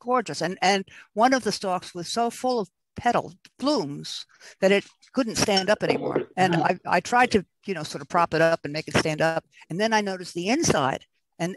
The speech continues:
Speaker 1: it's this, this bright, bright white, and then this gamboge yellow in the center. So I said, "I have to get
Speaker 2: Uh-huh.
Speaker 1: that picture." So now that hopefully looks like an iris. This,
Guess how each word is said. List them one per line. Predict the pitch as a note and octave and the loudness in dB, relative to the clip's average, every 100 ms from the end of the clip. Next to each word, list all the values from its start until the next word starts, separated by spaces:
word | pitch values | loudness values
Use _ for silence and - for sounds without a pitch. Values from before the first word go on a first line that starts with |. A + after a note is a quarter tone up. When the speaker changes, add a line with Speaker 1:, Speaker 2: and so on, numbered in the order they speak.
| - | -10
Speaker 1:
it's | E3 - - | -12 -6 0
this, | F3 - - | 0 -2 -10
this | D3+ D3 | -10 -10
bright, | - G#3 C#4+ | -4 0 0
bright | G3+ F3 | 0 -2
white, | D#3 D3 - | -2 -6 -4
and | D#3+ | -2
then | F#3 G#3 | 0 2
this | E3+ D#3 - - - | 0 -2 -4 -10 -4
gamboge | E3+ D#3+ D3+ F#3+ D#3 B2+ B2+ - - - _ _ - | -2 -2 0 0 0 -6 -14 -12 -14 -16 _ _ -2
yellow | F#3+ G3+ B2 - | 2 4 2 -6
in | - D3+ | -8 -4
the | |
center. | - - E3 - G2 - - - - | 0 0 0 -2 -8 -12 -20 -20 -12
So | - D3+ C#3 | -8 -6 -4
I | |
said, | C#3+ C3+ | -4 -2
"I | |
have | - C3+ C3 | -2 -4 -4
to | |
get | D#3 E3+ | -2 -2
Speaker 2:
Uh-huh. | - | -2
Speaker 1:
that | - - | -4 -8
picture." | - D#3 - - - - - - _ - - | -12 -10 -10 -14 -14 -14 -14 -18 _ -20 -6
So | B3+ A3+ | 0 2
now | B3 C#4 | 4 4
that | B3+ B3 - | 4 2 0
hopefully | - A3+ - G3+ F3 G3+ A#3 _ _ | -10 -10 -6 -2 -2 -4 -8 _ _
looks | F3 F#3+ - | -10 -8 -4
like | G3 F#3+ | -2 -2
an | |
iris. | F3+ F#3+ D#3 - - - - | -4 -4 -6 -12 -16 -16 -20
This, | - - - - | -20 -16 -16 -18